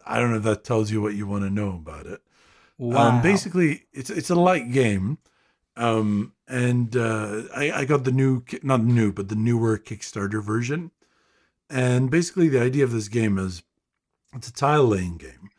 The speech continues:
Speaker 1: And you basically, you have these four, like, um, source raw materials, which are, like, pink, yellow, blue, and green, right? And, um, basically, uh, every,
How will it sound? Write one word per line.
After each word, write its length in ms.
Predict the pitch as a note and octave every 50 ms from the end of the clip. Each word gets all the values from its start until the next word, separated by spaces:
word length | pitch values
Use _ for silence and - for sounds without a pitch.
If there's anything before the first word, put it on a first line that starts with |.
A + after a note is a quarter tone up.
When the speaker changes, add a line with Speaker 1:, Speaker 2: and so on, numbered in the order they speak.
| _ _ _ _ _ _ _ _ _ _ -
Speaker 1:
And 300 | B2+ B2 A#2+ B2 A#2+ A2+
you 140 | B2 B2 A#2+
basically, 460 | A2+ C#3 D3 C#3 - C#3 B2 B2 A#2+
you 160 | A#2 A2+ A2
have 440 | G#2+ B2 A#2 A2+ A2+ G#2+ G#2 - - _ _ _ _ _ _ _ _ _ _
these 240 | G#2+ A2+ A2+ G#2 -
four, 520 | - - - _ C#3 C3 C3 B2+ C3 B2+ A#2+
like, 520 | A2 G#2 G2+ G2+ G2 - _ - - _ _ _ _ _ _
um, 440 | - G2+ G2 F#2 F#2 F2+ F2+ G2 - _ _ _ _ _
source 720 | - - - A#2+ A#2 A#2 - - - - - - - - _ _ _ _ _ _ _ _ _
raw 240 | D3 A#2+ B2 A#2 A2
materials, 720 | A2 G#2+ - - A#2 G#2+ G#2+ A2 A2 A2+ A#2+ B2 A#2+ -
which 160 | A#2 A2+ -
are, 100 | A2+ G#2
like, 180 | G2+ G2 F2+ - _ _ _ _ _ _ _
pink, 260 | - C3 A#2+ A#2+ -
yellow, 220 | A#2+ G#2+ G#2 G#2+ G2+
blue, 180 | G2+ G#2+ G2+ G2
and 140 | G2+ G2
green, 300 | G2 G2 G2 G2+ A2+ B2 - _ _
right? 200 | - F#2 - - _ _ _ _ _ _ _ _ _ _ _ _ -
And, 520 | A#2+ A#2 A#2 A2+ A2+ A2+ A2+ A2+ G#2 A2
um, 460 | A2 G#2+ G#2 G2+ G2 G2+ G2 G2+ G2+ - _ _ _ _ _ _ _ _ _ _ - C3+ A#2
basically, 840 | B2 C3+ C#3+ C#3 - E3 - - C3+ B2 A#2 A2 A2+ A#2+ - - _ _ _ _ _ _ -
uh, 300 | A2 A2 G#2+ G2+ G#2+ - - _ _ _ _ _
every, 360 | C#3 C#3+ C3+ D3 D3+ C#3+ B2+